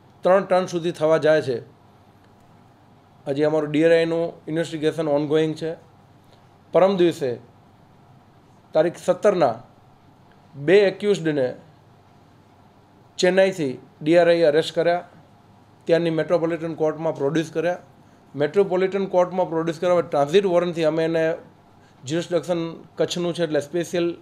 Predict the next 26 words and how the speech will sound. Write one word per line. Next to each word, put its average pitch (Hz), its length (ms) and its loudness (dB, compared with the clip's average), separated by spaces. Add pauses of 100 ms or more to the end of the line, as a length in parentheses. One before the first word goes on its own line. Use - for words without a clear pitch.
(140)
નાર્કોટિક 143 560 -4
ડ્રગ્સની 147 360 0
કોર્ટમાં 151 420 -2
અમે 156 140 -2
એમનું 156 240 -6
પ્રોડક્શન 151 440 -2
કર્યું. 156 300 -6 (840)
મચ્છાવરમ 175 600 2
સુધાકર 147 600 2 (1400)
ભાઈ 151 240 2
છે 175 140 -2
અને 160 160 2
એમના 160 220 2
વાઇફ 147 260 4 (840)
ગોવિંદરાજુ 175 560 2
દુર્ગાપૂર્ણા 156 560 2
વૈશાલી, 143 540 2 (720)
આ 151 60 2
બંને 170 300 2
હસબન્ડ 170 280 -2
વાઇફને 165 300 2
અરેસ્ટ 151 260 0
કરીને 175 280 -2
અત્યારે 156 280 0
જ્યુડિશિયલ 151 400 -4
કસ્ટડીમાં 156 880 -4